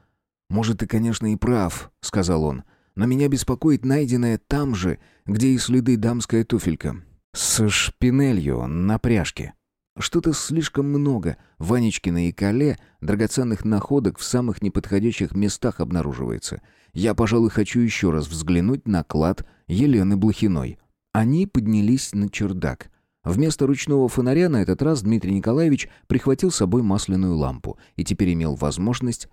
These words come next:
рассмотреть чердак как следует. При ярком свете стало очевидно,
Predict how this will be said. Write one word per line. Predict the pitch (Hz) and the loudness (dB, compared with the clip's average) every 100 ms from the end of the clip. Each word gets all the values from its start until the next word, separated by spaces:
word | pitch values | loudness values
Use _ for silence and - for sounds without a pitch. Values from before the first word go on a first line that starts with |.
| - | -4
рассмотреть | 90 95 95 85 110 135 | -2 -2 -2 -2 0 -2
чердак | - 113 80 78 - | 0 -2 0 -4 -4
как | 76 - | -8 -8
следует. | - 71 60 53 - - _ _ _ _ - | -6 -6 -6 -8 -12 -18 _ _ _ _ 0
При | 123 | 2
ярком | 143 151 135 135 | 4 2 2 -2
свете | - 170 202 127 | 0 0 2 -2
стало | - 107 110 | 0 2 2
очевидно, | - 175 220 190 | 2 2 2 0